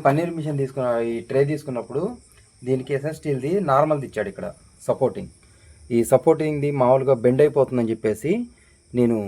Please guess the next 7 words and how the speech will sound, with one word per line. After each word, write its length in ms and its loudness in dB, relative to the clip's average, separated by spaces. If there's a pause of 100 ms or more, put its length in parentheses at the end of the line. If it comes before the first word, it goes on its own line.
(460)
ఐరన్ది 320 4 (100)
ప్లేటు 280 0 (120)
ఇక్కడ 220 -2
కట్టించాను, 420 -4 (840)
ఇక్కడ 240 -6
ఫుల్గా 340 0
కట్టించాను. 400 -10